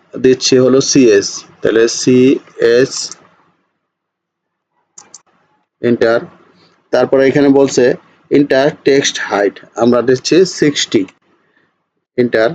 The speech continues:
এখন বলছে যে কালার কোনটা দিবেন, আমরা ওয়ান, রেড দিয়ে দিচ্ছি, এন্টার। এবার বলছে ইনক্রিমেন্ট বাই, কত থেকে শুরু কর-, এ, এ, ক-, কিভাবে বাড়বে এক এক করে, এন্টার। এখান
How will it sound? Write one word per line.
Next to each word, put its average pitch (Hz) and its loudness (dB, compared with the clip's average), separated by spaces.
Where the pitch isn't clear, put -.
এখন 139 2
বলছে 139 2
যে 120 0
কালার 127 -2
কোনটা 123 -2
দিবেন, 104 0
আমরা 107 0
ওয়ান, 104 0
রেড 117 -2
দিয়ে 113 2
দিচ্ছি, 104 -4
এন্টার। 107 -8
এবার 143 2
বলছে 143 2
ইনক্রিমেন্ট 139 0
বাই, 113 0
কত 139 0
থেকে 123 2
শুরু 131 2
কর-, 117 0
এ, 123 2
এ, 123 -2
ক-, 123 2
কিভাবে 139 2
বাড়বে 113 2
এক 110 0
এক 107 -2
করে, 95 -6
এন্টার। 98 -4
এখান 131 0